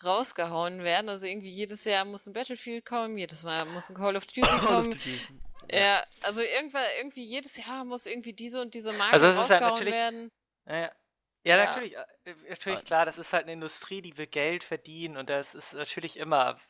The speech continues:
Speaker 3: so viel wie geht, wird rausgequetscht irgendwie, ob wir uns das gefällt oder nicht, aber das ist halt so die Frage irgendwie.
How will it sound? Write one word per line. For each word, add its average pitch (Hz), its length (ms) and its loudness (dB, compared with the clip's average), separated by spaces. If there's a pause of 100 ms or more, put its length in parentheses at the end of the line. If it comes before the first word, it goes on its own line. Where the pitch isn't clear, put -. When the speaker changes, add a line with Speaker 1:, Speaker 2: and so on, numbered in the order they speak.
(160)
Speaker 3:
so 147 180 -16
viel 185 220 -6
wie 170 100 -6
geht, 170 240 0
wird - 180 -2
rausgequetscht - 760 2
irgendwie, 139 420 -4
ob - 200 -6
wir 147 120 -2
uns - 140 -10
das - 140 -8
gefällt 151 400 -2
oder 143 160 2
nicht, 147 220 -6
aber 135 180 4
das 147 100 -6
ist 175 160 -8
halt 156 140 -2
so - 80 -12
die 165 80 -12
Frage 196 420 0
irgendwie. 123 460 -2